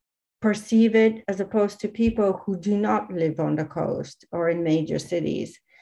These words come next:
So what was the difference in public opinion in these two groups? And, uh, what are the factors that define public opinion for people, especially on new technology related to energy?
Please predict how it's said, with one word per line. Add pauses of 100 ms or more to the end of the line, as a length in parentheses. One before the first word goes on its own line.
(160)
So
what
was
the
difference
in
public
opinion
in
these
two
groups?
And, (440)
uh,
what
are
the
factors
that
define
public
opinion
for
people, (240)
especially
on
new (440)
technology
related
to
energy?